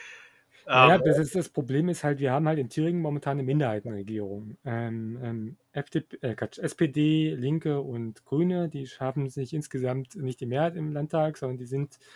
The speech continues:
Speaker 1: äh, äh, gezwungen, auf die Stimmen der anderen, äh, zu machen. Die A F D tut, wird,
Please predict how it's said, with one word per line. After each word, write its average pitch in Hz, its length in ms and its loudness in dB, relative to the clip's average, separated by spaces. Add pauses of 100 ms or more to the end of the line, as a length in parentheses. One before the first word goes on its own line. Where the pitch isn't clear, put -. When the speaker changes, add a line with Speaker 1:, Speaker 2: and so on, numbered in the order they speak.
(340)
Speaker 1:
äh, 139 60 2
äh, 135 720 -2
gezwungen, 147 500 0
auf 135 160 -8
die 135 400 -2
Stimmen 131 320 -2
der 120 140 -4
anderen, 107 420 -10 (120)
äh, 117 160 -12
zu 117 120 -16
machen. 101 320 -16 (420)
Die 123 240 -2
A 147 220 4
F - 140 -4
D 202 440 0
tut, 185 220 -8
wird, 170 160 -4